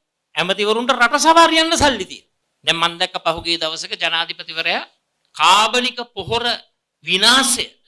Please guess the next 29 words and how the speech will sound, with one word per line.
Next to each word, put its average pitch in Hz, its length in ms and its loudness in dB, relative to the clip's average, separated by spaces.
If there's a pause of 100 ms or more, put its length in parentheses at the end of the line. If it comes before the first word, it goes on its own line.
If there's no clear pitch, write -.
(480)
මේ 185 160 2
රටේ 226 300 -2
ක්‍රියාත්මක 214 580 -2
කරපු 220 300 -14
පුද්ගලයන් 196 460 -4 (120)
එක්සත් 339 460 0
ජාතීන්ගේ 302 580 -2
සමුළුවට 240 480 -8
ගෙනිහිල්ලා 185 360 -14
තියෙනවා. - 260 -20 (360)
මොකටද 240 260 -6
දන්නේ 226 200 -4
නැහැ 220 200 -4
ගෙනිච්චේ? 175 420 -6 (320)
ලෝකේ 185 340 2
තියෙන 202 220 -6
අනිත් 190 380 0
රටවල් 214 440 2
වල 220 180 4 (200)
කෘෂි 196 260 -8
කර්මාන්තයත් 196 580 -2
වනසන්නද 202 600 -2 (300)
උපදෙස් 240 360 2
දෙන්න 214 220 0
දන්නේ 208 220 -2
නැහැ 220 200 -8
යාව 208 180 -4
අරගෙන 190 280 -8
ගියේ. 143 220 -20